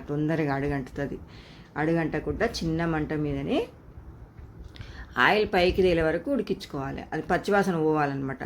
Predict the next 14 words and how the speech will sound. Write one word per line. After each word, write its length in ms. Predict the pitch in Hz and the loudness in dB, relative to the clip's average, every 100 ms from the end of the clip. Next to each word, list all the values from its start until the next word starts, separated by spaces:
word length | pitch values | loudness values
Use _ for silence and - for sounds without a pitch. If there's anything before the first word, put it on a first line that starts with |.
| - - | -8 0
తర్వాత 360 | 180 165 170 247 | 4 4 2 2
ఒక 220 | 220 165 | 2 0
స్పూన్ 360 | - - 151 | -4 -4 -4
కారము, 560 | - 151 143 143 151 233 359 359 339 - | -2 -2 0 0 0 -2 -2 -6 -10 -8
ఒక 120 | 147 | -6
స్పూన్ 300 | 160 - 160 | -6 -4 -2
ధనియాల 320 | 147 147 147 | -2 -2 -2
పొడి, 320 | 143 151 165 269 | -4 -4 -2 0
ఒక 240 | 285 156 | -2 -4
పావు 280 | 147 143 147 | -2 0 0
స్పూన్ 360 | - - 147 190 - 151 160 | -2 -6 -4 -4 -6 -2 0
గరం 220 | 156 147 | 2 0
మసాలా 340 | 143 156 143 | -2 0 -2
వేసుకోవాలి. 520 | 139 - - 131 143 | -2 -6 -12 -10 -10